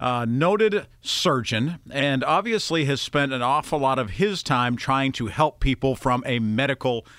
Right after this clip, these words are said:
standpoint. His point is that we can solve this pandemic situation that we are in if we throw the politics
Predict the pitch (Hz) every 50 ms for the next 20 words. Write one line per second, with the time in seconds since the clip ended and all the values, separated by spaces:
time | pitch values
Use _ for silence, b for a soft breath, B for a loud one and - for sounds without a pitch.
0 | B B B B - - - 139 123 120 110 - 90 80 76 - - b b b
1 | b b b b b b b b - 247 302 285 - - - 233 202 165 156 151
2 | - 165 156 156 139 - - 151 139 131 127 180 262 294 - - 233 175 151 131
3 | - - - 170 170 180 180 180 156 127 143 147 - - - - - 143 135 123
4 | 107 90 127 139 147 143 135 - - - - 147 - - 135 123 107 123 127 123
5 | - - 135 113 104 110 110 120 117 113 101 101 101 104 - 165 170 170 151 131
6 | 117 110 104 B B B B B B B - 180 202 196 - - 147 147 143 135
7 | - - - - 175 175 160 151 143 143 139 127 b b b b b - 156 -
8 | - - - 147 147 139 131 127 - - - 127 - - - - -